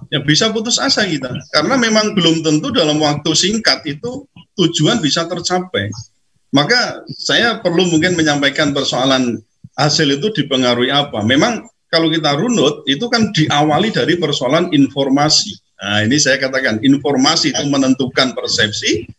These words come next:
persepsi menentukan action, action itulah yang akan menentukan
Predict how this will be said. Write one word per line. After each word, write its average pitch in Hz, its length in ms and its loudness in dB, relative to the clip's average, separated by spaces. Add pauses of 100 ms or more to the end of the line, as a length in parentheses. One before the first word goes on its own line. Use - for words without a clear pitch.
(200)
persepsi 156 680 0
menentukan 131 680 -2
action, 233 520 0 (320)
action 151 360 0
itulah 190 400 0
yang 131 200 -2
akan 139 200 2
menentukan 120 400 0